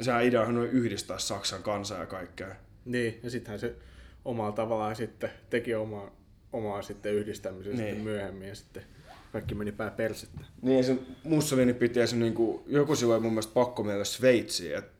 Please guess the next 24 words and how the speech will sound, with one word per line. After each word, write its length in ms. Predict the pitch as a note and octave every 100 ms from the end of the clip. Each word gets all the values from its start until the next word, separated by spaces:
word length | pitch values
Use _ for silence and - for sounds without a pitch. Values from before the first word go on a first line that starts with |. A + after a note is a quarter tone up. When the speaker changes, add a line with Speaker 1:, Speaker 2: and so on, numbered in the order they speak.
| _
Speaker 1:
Sveitsikin 580 | - B2+ B2 - F#2+ -
kuuluu 300 | A2 G2+ G2
niinku 280 | G2 F#2+ F#2+
Italiaan 540 | A2 G#2+ F#2+ F#2+ F2+ F2
ja 180 | D#2+ - - - - -
Speaker 2:
Ai 200 | G#2 G#2+
jaa. 260 | F#2 G2 - _ _
Speaker 1:
jotain 240 | A#2+ D#3 C3+
siis 180 | A#2+
silloin 200 | - A2+
semmosia 300 | A2 A2 A#2+
Speaker 2:
Ai 60 | A2+
jaa. 180 | A2 G#2+
Speaker 1:
ihan 40 | G#2+
ihme, 180 | G#2 F#2+ - - - -
ihme 220 | A#2 A2+
juttuja, 400 | G#2+ A2+ - G2+ -
mut 140 | G#2+
silleen 360 | D3+ D#3 C#3+ - - - - -
Speaker 2:
Mut 100 | C3
Sveitsihän 500 | - E3+ - B2 B2
jakautuu 540 | D3+ C#3+ A2 F#2 G2+
kans 300 | G2 G#2+ F#2+
siis 260 | G#2+ F#2+